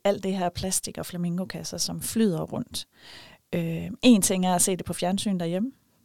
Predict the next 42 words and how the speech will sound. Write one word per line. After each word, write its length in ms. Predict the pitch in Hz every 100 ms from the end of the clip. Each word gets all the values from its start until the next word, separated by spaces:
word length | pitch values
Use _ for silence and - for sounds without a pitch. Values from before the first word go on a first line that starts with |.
| -
når 80 | 170
man 160 | 165 170
sidder 260 | 208 202 190 - - - - - - - - - -
godt 260 | 196 - - _ 135
plantet. 440 | 196 262 294 247 - -
Øh, 540 | 202 196 190 180 175 170 175
noget 160 | 180
andet 240 | 180 190 196
er 40 |
at 80 | 165
se 160 | - 180
det 100 | 165
i 20 |
virkeligheden. 520 | 165 170 165 170 - _ - - - -
Det 120 | 196
var 200 | 180 170
et, 340 | 156 160 -
øh, 280 | - - - -
det 80 | 240
var 80 | 214
et 60 |
stort 260 | - 202 -
chok 200 | - -
for 100 | 151
os 140 | -
alle 160 | - 165
sammen. 240 | - - - _ _ _ - - - - _ -
Øh, 260 | 180 175 170
og 160 | 185
det 200 | 247 247 -
åbnede 360 | 247 262 233
ligesom 280 | 208 240 208
de 120 | 190
første 340 | 190 220 226 208
tanker 520 | - 190 185 208 226
til, 460 | - - 196 208 - _ - - _ _ _ _ _ _ - -
vi 200 | 208 214
skal 220 | 190 -
gøre 340 | 170 196 254 -
et 100 | 262
eller 180 | 294 175
andet. 240 | 160